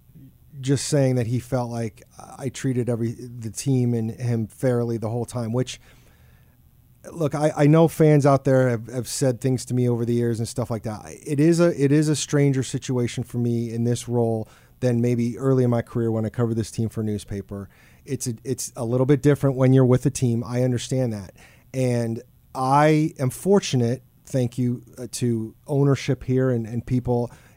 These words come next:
in, in my department that are above me that want me to try and cover this team like I d-, once did as a media member,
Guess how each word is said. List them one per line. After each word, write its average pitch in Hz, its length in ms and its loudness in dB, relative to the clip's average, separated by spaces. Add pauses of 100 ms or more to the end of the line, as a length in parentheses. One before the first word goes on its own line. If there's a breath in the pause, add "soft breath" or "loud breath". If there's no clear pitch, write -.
(120)
in, 123 220 -2
in 117 180 -2
my 123 220 2
department 117 520 -2
that 110 100 -6
are 110 120 -6
above 104 320 -2
me 113 200 0
that 113 280 -4 (600 soft breath)
want 139 460 2
me 139 260 6
to 123 160 -6
try 131 400 0
and 117 380 -2
cover 135 280 2
this 123 220 -2
team 120 560 -2
like 135 560 2 (100)
I 143 360 0 (100)
d-, 202 80 -12
once 156 320 2
did 139 340 2
as 139 220 -2
a - 20 4
media 160 300 2
member, 95 360 -8